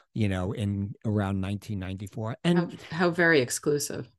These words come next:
Speaker 1: Yeah, I mean, appa-, yeah, I mean,
Speaker 2: <laughs>
Speaker 1: apparently, I, I mean, you know, the, look, the equipment, you know, w-, w-, is not inexpensive, and where do
Speaker 2: I,
Speaker 1: you
Speaker 2: I
Speaker 1: store
Speaker 2: believe
Speaker 1: it?
Speaker 2: that,
Speaker 1: Yeah.
Speaker 2: but frankly, I don't think I would wanna put my s-, my life in, in, in that position,
Speaker 1: Uh,
Speaker 2: you
Speaker 1: I,
Speaker 2: know?
Speaker 1: you know,
Speaker 2: I mean,
Speaker 1: Esperanza,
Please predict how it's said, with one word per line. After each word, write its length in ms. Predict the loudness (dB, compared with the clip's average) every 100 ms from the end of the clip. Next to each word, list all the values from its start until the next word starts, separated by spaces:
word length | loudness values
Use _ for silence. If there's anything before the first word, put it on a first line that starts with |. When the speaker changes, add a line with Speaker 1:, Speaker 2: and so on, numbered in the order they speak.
| 0
Speaker 1:
Yeah, 180 | 2 2
I 160 | 2
mean, 240 | 4 2 0
appa-, 320 | 0 2 2
yeah, 160 | 0 0
I 140 | 0 0
mean, 160 | 2
Speaker 2:
<laughs> 80 | 2
Speaker 1:
apparently, 400 | 2 2 4 4
I, 180 | 4 6
I 20 |
mean, 160 | 6 6
you 60 | 6
know, 40 |
the, 220 | 6 4
look, 180 | 4 4
the 80 | 4
equipment, 500 | 4 2 2 0 -2
you 540 | -10 -10 _ _ -6
know, 40 | -4
w-, 120 | 2
w-, 120 | 4 4
is 160 | 4 6
not 260 | 6 6
inexpensive, 800 | 6 4 2 0 0 0 -6 -4
and 220 | 0 4
where 140 | 6 8
do 60 | 8
Speaker 2:
I, 20 |
Speaker 1:
you 100 | 8
Speaker 2:
I 160 | 8
Speaker 1:
store 220 | 8 10 10
Speaker 2:
believe 200 | 10 8
Speaker 1:
it? 20 |
Speaker 2:
that, 240 | 6 4
Speaker 1:
Yeah. 120 | 4 2
Speaker 2:
but 80 |
frankly, 440 | 4 4 6 6 6
I 100 | 8
don't 220 | 6 6
think 180 | 2 2
I 80 | 0
would 180 | 0
wanna 220 | -2 -2 0
put 220 | -2 0
my 140 | -2
s-, 160 | -2 -8 _ 2
my 220 | 4 6
life 400 | 4 4 4 4
in, 280 | 4 2 0
in, 340 | 2 2 0 -6 _ _ 2
in 160 | 2
that 260 | 2 0 -6 _ 2
position, 640 | 4 4 0 0 -4 -6 0
Speaker 1:
Uh, 40 | 2
Speaker 2:
you 140 | 4
Speaker 1:
I, 80 | 6
Speaker 2:
know? 120 | 8
Speaker 1:
you 80 | 8
know, 160 | 8 6
Speaker 2:
I 60 | 6 4 4 6
mean, 140 | 8
Speaker 1:
Esperanza, 260 | 8 6